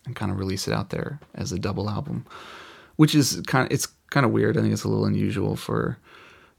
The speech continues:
an independent, at the time, virtually unknown <laughs> artist to release, uh, a double album,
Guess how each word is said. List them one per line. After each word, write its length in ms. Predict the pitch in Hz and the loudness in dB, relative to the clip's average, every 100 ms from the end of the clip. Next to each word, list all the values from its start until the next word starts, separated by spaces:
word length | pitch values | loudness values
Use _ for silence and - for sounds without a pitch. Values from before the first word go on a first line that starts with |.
| - | 0
an 120 | 110 | 2
independent, 640 | 104 95 107 101 101 101 - | 4 2 2 4 4 2 -2
at 100 | 104 | -6
the 80 | - | -2
time, 240 | 107 101 | 0 2
virtually 520 | 104 104 - 98 104 - | 2 0 0 0 -2 -2
unknown 600 | 107 104 101 98 98 98 - | 0 2 2 0 0 -2 -2
<laughs> 80 | - | 2
artist 680 | 135 165 143 113 - - 185 | 8 10 10 6 2 -2 2
to 160 | - 117 | 4 6
release, 520 | 117 113 110 - - - - - - - | 6 6 4 2 -2 -8 -18 -18 -20 -6
uh, 420 | - 127 - - 143 _ - - _ _ - - | 0 0 2 0 -4 _ -20 -20 _ _ -6 0
a 80 | 147 | 6
double 300 | 127 120 117 | 6 8 6
album, 460 | 113 117 113 98 | 6 4 2 0